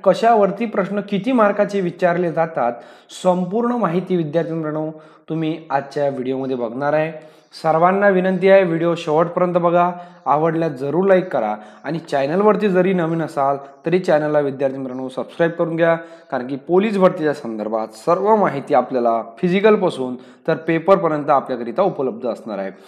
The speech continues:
सर्वांना विद्यार्थी मित्रांनो व्हिडिओला लाईक करा, आवडलास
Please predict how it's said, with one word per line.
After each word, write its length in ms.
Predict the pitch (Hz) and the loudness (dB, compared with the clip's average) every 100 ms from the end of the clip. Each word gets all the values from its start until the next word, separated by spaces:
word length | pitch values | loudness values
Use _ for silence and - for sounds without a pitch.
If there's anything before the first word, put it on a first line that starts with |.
| - _ | -20 _
सर्वांना 440 | - 156 175 196 | 0 4 6 6
विद्यार्थी 360 | 196 190 190 185 | 6 6 6 4
मित्रांनो 220 | 196 196 | 2 0
व्हिडिओला 1300 | 175 170 190 196 - - - _ _ _ _ - 175 | 2 4 4 2 -4 -18 -20 _ _ _ _ 4 6
लाईक 380 | 156 139 190 185 | 6 6 4 6
करा, 160 | 190 190 | 6 8
आवडलास 560 | 170 175 175 185 202 | 8 4 4 2 2